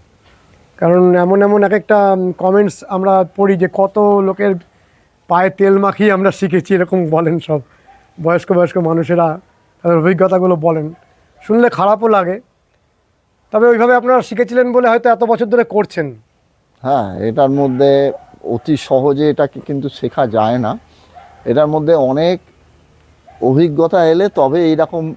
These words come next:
Speaker 2: পর্যায়ে আসবে। কেউ যদি হাতের মধ্যে প্রথম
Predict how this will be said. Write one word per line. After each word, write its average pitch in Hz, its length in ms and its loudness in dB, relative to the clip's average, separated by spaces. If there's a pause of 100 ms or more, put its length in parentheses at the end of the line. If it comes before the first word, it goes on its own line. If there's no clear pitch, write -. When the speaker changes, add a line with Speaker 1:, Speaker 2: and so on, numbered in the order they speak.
Speaker 2:
পর্যায়ে 143 420 0
আসবে। 113 420 -2 (840)
কেউ 185 220 4
যদি 190 240 0
হাতের 160 380 -2
মধ্যে 180 420 0
প্রথম 185 560 -4